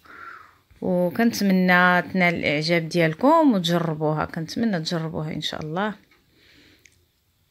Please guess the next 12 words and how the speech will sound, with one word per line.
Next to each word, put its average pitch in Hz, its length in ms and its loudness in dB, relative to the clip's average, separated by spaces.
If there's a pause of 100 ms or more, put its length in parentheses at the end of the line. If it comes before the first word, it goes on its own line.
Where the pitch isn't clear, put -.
(100)
ها 170 240 -8
نتوما 156 360 -6
كما 156 300 -6
كتشوفوا 160 720 -10 (720)
هنا 165 600 -6 (800)
محمد 160 380 -6
حاتم 170 480 -8
حتى - 280 -4
هو 160 380 -4 (100)
قطع - 480 -8
القطعه 185 500 -6
ديالو. 160 500 -2